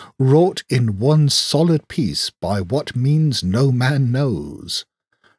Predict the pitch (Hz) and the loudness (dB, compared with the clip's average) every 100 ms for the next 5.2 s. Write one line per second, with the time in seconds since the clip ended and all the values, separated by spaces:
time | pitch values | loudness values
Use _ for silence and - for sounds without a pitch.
0 | _ _ _ _ _ 143 143 202 220 202 | _ _ _ _ _ 4 6 6 4 2
1 | 180 - - - 139 123 151 - - _ | 0 0 -2 0 -2 -2 -4 -6 -14 _
2 | - _ - 190 220 - 196 135 123 - | -20 _ -2 0 0 -2 -4 -2 -2 -2
3 | - 156 - - 113 92 101 87 87 107 | -2 -2 -4 -10 -8 -4 -4 -2 -4 -2
4 | 131 113 127 120 101 - 127 101 - - | -2 0 0 0 -2 -2 -2 -2 -6 -12
5 | 82 - | -12 -16